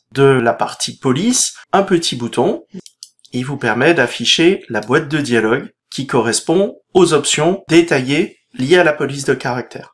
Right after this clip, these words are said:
Alors cette boîte de dialogue, elle est elle-même constituée de deux onglets. Le premier onglet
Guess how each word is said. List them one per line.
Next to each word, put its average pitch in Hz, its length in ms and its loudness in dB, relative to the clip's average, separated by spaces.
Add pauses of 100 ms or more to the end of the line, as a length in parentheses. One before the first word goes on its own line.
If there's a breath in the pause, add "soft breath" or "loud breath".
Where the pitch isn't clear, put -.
(200)
Alors 139 220 0
cette 180 180 2
boîte 185 200 2
de 185 100 6
dialogue, 170 600 4
elle 127 140 -2
est 127 40 4
elle-même 147 440 2
constituée 127 600 -4
de 117 100 -10
deux 139 240 -2
onglets. 156 380 0 (260)
Le 151 160 2
premier 165 320 2
onglet 143 540 2